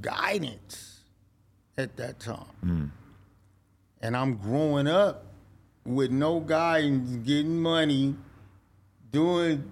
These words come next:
Speaker 1: things, people recognizing you as, you know,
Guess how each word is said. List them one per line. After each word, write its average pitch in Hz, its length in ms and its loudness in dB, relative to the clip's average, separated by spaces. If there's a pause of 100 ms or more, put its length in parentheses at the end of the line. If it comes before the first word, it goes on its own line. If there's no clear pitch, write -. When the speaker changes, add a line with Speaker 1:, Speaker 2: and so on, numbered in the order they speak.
Speaker 1:
things, 160 560 6
people 156 380 2
recognizing 147 1000 0
you 139 240 0
as, 135 260 -2 (200)
you 147 220 -2
know, 139 420 -2